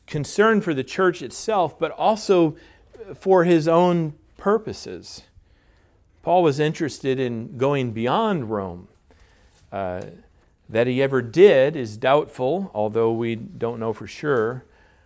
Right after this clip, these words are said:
But Paul was interested in Rome as, as an outpost, uh,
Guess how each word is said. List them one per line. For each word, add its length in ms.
But 160
Paul 320
was 160
interested 680
in 280
Rome 540
as, 320
as 340
an 240
outpost, 880
uh, 360